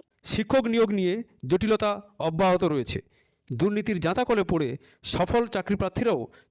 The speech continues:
চাকরির প্রত্যাশায় বসে রয়েছেন। চাকরির দাবিতে চলছে আন্দোলন, ধর্না। তখন সেই সব চাকরি প্রত্যাশীদের পরীক্ষার ওএমআর শিট ঠোঙা হয়ে বিক্রি হয়ে যাচ্ছে বর্ধমানের দোকানে দোকানে। দু হাজার বারো সালের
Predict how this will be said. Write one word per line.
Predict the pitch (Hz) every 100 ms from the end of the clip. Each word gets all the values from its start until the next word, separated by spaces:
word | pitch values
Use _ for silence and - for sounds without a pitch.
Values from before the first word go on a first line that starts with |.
| -
চাকরির | 170 - 233
প্রত্যাশায় | 202 226 226 - 180
বসে | 160 156
রয়েছেন। | 147 135 107 - _ _ _ _ - _ -
চাকরির | 165 180 247
দাবিতে | 180 226 - 147 208 - _ -
চলছে | 185 180 208 156
আন্দোলন, | 165 180 202 220 214 - 113
ধর্না। | 151 170 190 202 - _ _ _ _ _ -
তখন | - - 208 110 - _ -
সেই | 196 240
সব | 233 214
চাকরি | 180 - 202
প্রত্যাশীদের | 190 - 185 226 190 - - _ _ -
পরীক্ষার | 165 233 - 233
ওএমআর | 165 180 208 202 -
শিট | 139 - - - -
ঠোঙা | 185 214 254
হয়ে | 214 147 139 - - -
বিক্রি | 127 196 233
হয়ে | 208 214
যাচ্ছে | 208 -
বর্ধমানের | 175 175 170 185 175
দোকানে | 156 185 190
দোকানে। | 135 120 98 107 _ _ _ - - _ _ -
দু | 120 196
হাজার | 214 220
বারো | 143 175 247
সালের | 220 139